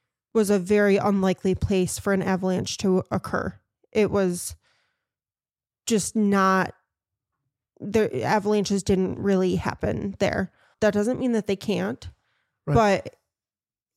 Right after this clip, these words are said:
Speaker 1: you know, when you add all of these things up, it's, it just gets confusing. So the second thing that is strange is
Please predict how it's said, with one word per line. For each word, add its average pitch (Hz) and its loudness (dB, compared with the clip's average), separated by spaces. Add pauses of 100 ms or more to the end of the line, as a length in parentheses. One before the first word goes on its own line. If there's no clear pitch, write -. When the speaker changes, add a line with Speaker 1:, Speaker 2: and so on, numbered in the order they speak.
(200)
Speaker 1:
you 226 2
know, 170 0
when 202 0
you 208 2
add 202 2
all 196 2
of 180 -2
these 196 -2
things 190 -2
up, 190 -2
it's, - -6
it 196 -2
just - -6
gets 196 -4
confusing. 196 -4
So 208 -2
the 190 0
second - -2
thing 185 0 (300)
that 220 2
is 196 2
strange 185 -2
is 190 0